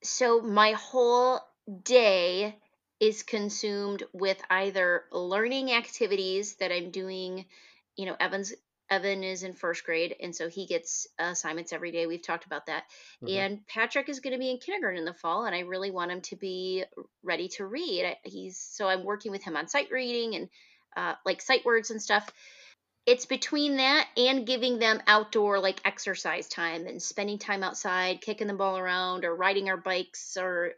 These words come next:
Speaker 1: you know. And so my husband, who's working out of the basement like a cave dweller,
Speaker 2: <laughs>
Speaker 1: he
Speaker 2: So
Speaker 1: never sees, he never sees the light of day. I will send Evan down there to work on some assignments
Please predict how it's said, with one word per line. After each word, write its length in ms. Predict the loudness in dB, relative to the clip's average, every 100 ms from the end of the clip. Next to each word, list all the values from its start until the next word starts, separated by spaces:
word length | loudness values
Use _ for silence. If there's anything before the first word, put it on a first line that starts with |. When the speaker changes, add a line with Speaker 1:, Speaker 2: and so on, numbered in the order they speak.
| _
Speaker 1:
you 100 | -4
know. 180 | -4 -4 -12 -20 -4 2
And 160 | 4
so 480 | 4 6 8 8 4 -2 _ _
my 200 | 2 2 4
husband, 720 | 4 4 2 0 2 0 -2
who's 260 | -4 -4
working 460 | 4 4 4 0 4
out 240 | 6 6
of 100 | 2
the 80 | 0
basement 640 | 2 2 2 -2 -4 -2
like 240 | -2 -2 -2
a 80 | -4
cave 380 | -2 -2 0
dweller, 560 | 0 0 0 0 -2 -2 _ _
Speaker 2:
<laughs> 200 | -10 -2 -2 0 -6 -2 -4 -4 -4 -4 -4 -18 -8 -8 -4 -6 -4 -8 -4 -6 0
Speaker 1:
he 120 | 2
Speaker 2:
So 160 | 2
Speaker 1:
never 400 | 10 10 10 8
sees, 680 | 6 0 -2 0 2 0 0
he 180 | -2 -2
never 540 | 2 8 10 10 6
sees 380 | 2 -2 -2 0
the 100 | 0
light 260 | 4 4 4
of 120 | 2
day. 400 | 2 2 2 0 -4 -16 4
I 160 | 10 10
will 140 | 8
send 340 | 0 0 -2 0
Evan 340 | 0 0 0 0
down 240 | 0 0
there 160 | -2 -6
to 120 | -6
work 240 | -6 -4
on 140 | -4 -6
some 180 | -6 -8
assignments 760 | -6 -6 -4 -6 -8 -12 -16